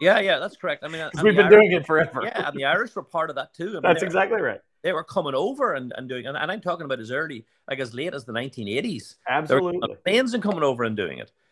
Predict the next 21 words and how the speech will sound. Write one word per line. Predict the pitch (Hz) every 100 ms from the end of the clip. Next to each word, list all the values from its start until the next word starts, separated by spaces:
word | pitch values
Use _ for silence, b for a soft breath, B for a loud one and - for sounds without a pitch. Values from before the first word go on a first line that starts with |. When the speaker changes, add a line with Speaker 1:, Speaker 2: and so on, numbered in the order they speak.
| _ -
Speaker 2:
Yep. | 156
Speaker 1:
So, | 139 -
but | -
that's | 247 -
the | 180
way | 180
it, | 160 -
that's | - - -
the | 147
way | 151
Speaker 2:
French | 151
Speaker 1:
it |
has | 143 185
Speaker 2:
Canadians | 208 220 175 143
were |
coming | 131 143 135
over | 127 120 117
and | 110
doing | 110
Speaker 1:
Yeah. | 202 110
Speaker 2:
it. | 107